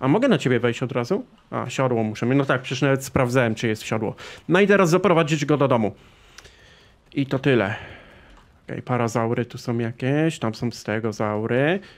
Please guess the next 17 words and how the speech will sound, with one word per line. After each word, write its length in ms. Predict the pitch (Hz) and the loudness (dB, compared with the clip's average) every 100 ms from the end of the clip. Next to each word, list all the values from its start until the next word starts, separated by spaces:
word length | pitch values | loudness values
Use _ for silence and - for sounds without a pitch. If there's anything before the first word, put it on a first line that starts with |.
| _ - | _ -6
Z 160 | 110 | -2
nikim 280 | 107 156 190 | 0 2 2
się 140 | 165 160 | 2 2
nie 140 | 151 | 2
bijemy. 480 | 135 139 139 135 143 - _ _ _ - | 2 0 2 2 0 -6 _ _ _ -4
Masz 200 | 123 113 | -2 0
być 220 | 135 - | -2 0
miły 240 | 127 110 | 2 2
dla 140 | 107 104 | 0 -2
każdego, 400 | 110 - 107 107 | -4 -4 -4 -4
tak? 280 | 139 180 - _ _ _ _ _ _ _ _ _ _ _ _ _ _ _ _ _ _ _ _ _ _ | -4 -6 -12 _ _ _ _ _ _ _ _ _ _ _ _ _ _ _ _ _ _ _ _ _ _
Okej. 260 | - 107 175 - _ _ | -8 -6 -6 -8 _ _
Może 220 | 139 131 | 0 2
górą 320 | 135 131 151 156 | 2 2 2 2
go 100 | 175 | -2
przeprowadzę 540 | - - 170 175 175 | -6 -4 -2 -2 -2
jakoś? 400 | 170 - - - | -6 -8 -14 -18